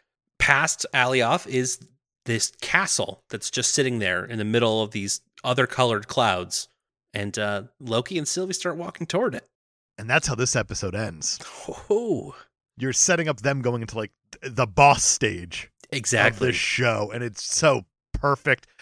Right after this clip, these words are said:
Speaker 2: This show is just probably one of the best things Marvel's put out. Hard stop.
Speaker 1: It is phenomenal. I like that every week we've slowed down more,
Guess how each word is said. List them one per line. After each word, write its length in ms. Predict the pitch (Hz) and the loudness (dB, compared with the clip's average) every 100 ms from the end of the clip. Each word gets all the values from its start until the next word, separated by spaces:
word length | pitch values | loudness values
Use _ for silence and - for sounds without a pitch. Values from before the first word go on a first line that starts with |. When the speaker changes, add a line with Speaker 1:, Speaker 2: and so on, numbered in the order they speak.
| - | -8
Speaker 2:
This 160 | 165 131 | -4 -2
show 600 | - - 165 151 123 104 _ _ _ _ | -4 6 10 10 8 2 _ _ _ _
is 240 | 135 117 | -6 -4
just 400 | - 123 104 - - _ _ _ - | -2 -2 -2 -6 -12 _ _ _ -10
probably 480 | 147 165 208 220 | 0 2 4 2
one 160 | 190 185 | 0 0
of 80 | 170 | -2
the 60 | |
best 340 | 151 147 143 - | 0 2 2 0
things 240 | 151 127 | -2 -2
Marvel's 380 | 131 135 123 120 | 2 2 2 -2
put 240 | - 127 | -4 0
out. 240 | 98 82 - _ _ - | 0 -2 -12 _ _ -16
Hard 320 | - 120 101 | 0 0 0
stop. 400 | - - 80 71 - - | -2 -2 -4 -8 -18 -4
Speaker 1:
It 160 | 131 | -2
is 300 | 120 117 - - | 0 0 -2 -6
phenomenal. 760 | - 110 101 95 92 90 98 - | -8 -8 -2 -2 -2 -6 -10 -2
I 120 | 113 | -2
like 340 | 117 123 135 | 0 -2 -2
that 380 | 127 113 101 92 - _ _ _ _ | 0 2 2 0 -12 _ _ _ _
every 360 | 139 147 160 160 | 0 4 4 4
week 600 | 127 127 170 - - - _ _ _ | 2 0 0 -8 -12 -20 _ _ _
we've 200 | - 113 | -2 0
slowed 520 | - - 110 113 120 117 | 2 2 2 2 2 2
down 340 | 110 107 113 | 0 2 0
more, 480 | 104 98 107 156 | 0 2 0 -2